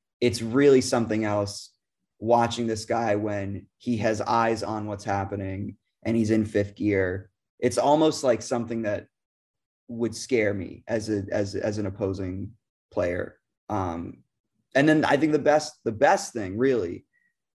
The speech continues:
thing that beat all of that, because there weren't even that many people in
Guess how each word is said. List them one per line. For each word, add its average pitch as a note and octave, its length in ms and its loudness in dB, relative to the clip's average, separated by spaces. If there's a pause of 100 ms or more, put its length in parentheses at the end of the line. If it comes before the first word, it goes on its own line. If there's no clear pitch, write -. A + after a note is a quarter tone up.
thing F3+ 120 0
that D3 120 0
beat C3 100 2
all C3 220 4
of G#2+ 80 0
that, D#2 260 -10 (500)
because C3+ 220 -4
there C#3+ 120 2
weren't E3 240 0
even D#3+ 160 0
that C3 140 -2
many A#2+ 200 -4
people B2 480 -4
in A#2 500 -2